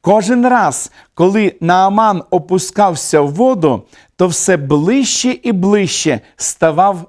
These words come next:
до Бога. Після сьомого разу він відчув силу Божу, що торкнулася його тіла.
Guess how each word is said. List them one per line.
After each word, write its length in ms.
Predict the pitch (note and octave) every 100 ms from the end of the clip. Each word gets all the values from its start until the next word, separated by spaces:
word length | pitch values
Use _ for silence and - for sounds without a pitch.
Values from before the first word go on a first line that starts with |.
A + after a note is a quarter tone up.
| _
до 260 | C3 D#3 D#3+
Бога. 600 | C#3+ E3+ E3 C3 G#2 - _ _ _ _
Після 380 | F#3 F3 D#3 D3
сьомого 540 | - B3+ C4+ C4 A#3+
разу 500 | A#3 F#3 C#3+ A#2 A#2 - _ C#3
він 260 | G3+ F3 -
відчув 560 | C3 D3 - B3 A#3+ -
силу 540 | - - A3+ A#3+ A#3+
Божу, 600 | D#3+ F3 F3+ D3+ B2+ A2 - _
що 280 | - - F3+
торкнулася 840 | F3+ E3+ D#3 G3+ B3 A#3 G#3+ -
його 320 | F3 F3 F3 F#3
тіла. 720 | - - F#3 F3 D3 A2+